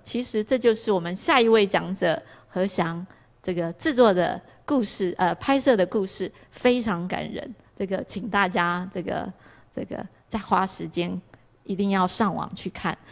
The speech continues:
这个是《看见菩提身影，吴少明师兄的故事》。请问现场有人看过吗？最近这一集没有吗？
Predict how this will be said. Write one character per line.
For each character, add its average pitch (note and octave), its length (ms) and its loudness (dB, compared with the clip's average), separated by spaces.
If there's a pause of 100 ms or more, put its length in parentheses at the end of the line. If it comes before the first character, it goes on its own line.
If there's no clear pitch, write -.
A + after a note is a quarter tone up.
(120)
这 G#3 100 -2
个 F#3+ 160 4
是 F3+ 460 -2
《看 C4 240 0
见 G#3 240 0
菩 E3+ 180 -4
提 E3 160 -4
身 F#3+ 260 -2
影， F3 160 -6 (280)
吴 F3+ 180 2
少 A3+ 240 2
明 E3+ 240 -4
师 F#3 180 -6
兄 F#3 200 -6
的 - 80 -8
故 E3 200 -6
事》。 - 220 -8 (220)
请 F#3 180 -2
问 C#4 180 2
现 C4+ 240 -2
场 G3+ 240 -2
有 D#3+ 140 0
人 E3+ 160 -4
看 G#3 260 -4
过 F#3+ 220 -2
吗？ E3+ 380 -10 (320)
最 B3+ 160 0
近 A#3 200 -2
这 A3 120 -2
一 A3+ 100 -2
集 F#3 460 -10 (960)
没 A#3 160 6
有 C4 180 6
吗？ G#3 480 2